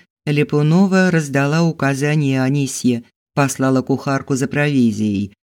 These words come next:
и, устав безмерно от планов, сама отправилась отдыхать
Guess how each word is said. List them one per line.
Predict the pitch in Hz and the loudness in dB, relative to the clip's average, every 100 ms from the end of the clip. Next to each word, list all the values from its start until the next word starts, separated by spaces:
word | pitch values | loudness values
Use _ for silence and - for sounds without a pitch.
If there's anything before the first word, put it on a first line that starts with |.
| _ _ | _ _
и, | 214 180 | 0 2
устав | 165 - 185 160 | 0 -2 -2 0
безмерно | 131 147 156 165 156 143 143 | 0 0 2 2 2 0 -2
от | - | -2
планов, | 165 165 160 135 - - _ _ - | -2 0 0 -2 -6 -14 _ _ -6
сама | 202 175 139 | 0 2 2
отправилась | 123 - 135 123 127 123 | -2 -2 0 2 0 -2
отдыхать | 135 131 131 - 147 147 | -4 -2 -2 -2 -6 -6